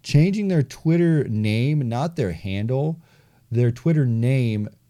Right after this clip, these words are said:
to their real life name, not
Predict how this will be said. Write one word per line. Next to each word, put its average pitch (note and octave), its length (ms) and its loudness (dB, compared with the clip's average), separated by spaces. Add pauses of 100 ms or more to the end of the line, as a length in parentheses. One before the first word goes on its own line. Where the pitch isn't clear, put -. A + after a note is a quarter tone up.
(160)
to D3+ 260 2
their A#2+ 240 0
real A2+ 340 -2
life G#2 380 -4
name, G#2+ 520 -6 (960)
not A2 540 -2